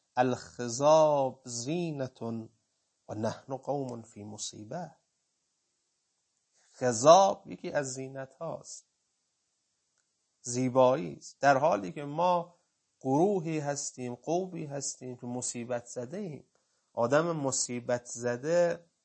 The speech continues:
هیچ وقت زینت و زیبایی نداره. در مورد احکام وفات مرد داریم دیگه، اگر مردی از دنیا بره، زینت بر همسرش تا یه مدت حرامه. حالا اینکه مصداق زینت چیست کار نداریم،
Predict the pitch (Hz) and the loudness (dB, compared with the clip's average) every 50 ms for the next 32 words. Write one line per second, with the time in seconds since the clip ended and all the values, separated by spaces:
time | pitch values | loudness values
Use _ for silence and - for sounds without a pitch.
0 | _ _ - - 160 175 175 170 - - 147 147 143 139 139 135 - - _ _ | _ _ -6 -2 0 0 0 -2 -8 -6 -2 0 2 2 2 0 -4 -16 _ _
1 | _ _ _ _ _ _ _ _ _ _ _ _ _ _ _ _ _ _ _ _ | _ _ _ _ _ _ _ _ _ _ _ _ _ _ _ _ _ _ _ _
2 | - - 120 113 123 127 123 120 117 127 151 165 165 - 131 120 117 117 113 120 | -14 -10 -8 -4 -2 -2 -2 -2 0 2 0 0 0 -2 -6 -6 -6 -4 -6 -6
3 | 120 117 117 120 113 98 - 147 147 147 147 139 123 123 113 110 117 117 123 120 | -8 -6 -2 -2 -2 -2 -2 -4 -6 -4 -4 -4 -4 -4 -6 -6 -6 -4 -2 -2
4 | 120 123 123 123 127 139 151 151 - - 123 120 120 117 _ - 131 143 151 147 | -2 -4 -4 -6 -6 -6 -8 -8 -6 -4 -4 -4 -4 -8 _ -6 -6 -4 -4 -4
5 | 147 147 139 135 131 131 _ _ _ _ _ _ _ - 117 123 117 - - 135 | -4 -2 -2 -2 -2 -4 _ _ _ _ _ _ _ -4 0 0 0 2 2 4
6 | 139 147 147 - - 131 131 127 127 143 151 156 156 151 - _ - 131 131 135 | 4 4 4 2 -8 -8 -6 -2 2 4 6 6 4 2 -2 _ -4 -2 -2 -2
7 | 151 156 160 147 135 127 123 127 127 123 123 127 123 123 123 123 135 147 156 156 | -2 -6 -8 -8 -8 -4 -4 -4 -4 -2 -4 -6 -6 -6 -6 0 4 4 4 4
8 | 147 147 139 135 110 120 123 120 - - 127 123 123 123 127 127 123 123 123 123 | 2 -6 -8 -4 -2 -2 -4 -4 -8 -12 -10 -10 -8 -4 -4 -4 -4 -4 -6 -6
9 | 131 143 156 165 165 165 - _ _ _ _ _ - 117 120 120 120 127 127 127 | -6 -2 -2 -2 -2 -4 -8 _ _ _ _ _ -12 -8 -6 -2 0 0 0 0
10 | 127 127 147 165 165 165 - - - 135 127 127 123 - - - 131 127 127 123 | 0 2 2 2 2 2 -4 -12 -4 -2 -2 -2 -2 -6 -10 -6 -6 -4 -4 -4
11 | - - 151 170 175 175 170 - - 139 139 143 165 175 180 175 160 165 - 143 | -6 -4 -4 -2 -2 -4 -6 -6 -4 -4 -4 -2 -4 -6 -6 -6 -8 -6 -4 -4
12 | 135 - - - - 135 156 165 160 135 120 117 107 - - _ _ _ _ _ | -4 -4 -6 -2 2 4 6 8 6 6 4 2 -8 -12 -14 _ _ _ _ _
13 | _ _ - 135 156 170 175 175 175 160 156 151 147 143 - - - 143 139 139 | _ _ -4 -2 0 0 0 -2 -4 -4 -2 -2 -2 -2 -2 -2 0 2 2 2
14 | 139 143 143 135 135 135 139 139 139 143 139 139 - - - - 196 185 190 - | 2 0 -4 -4 -4 -4 -4 -4 -2 0 -2 -2 -2 -6 -10 -8 -6 -4 -4 -6
15 | - - _ - 160 165 170 175 180 190 185 170 147 131 120 117 - | -6 -8 _ 0 2 2 2 2 2 0 0 2 0 0 0 -2 -6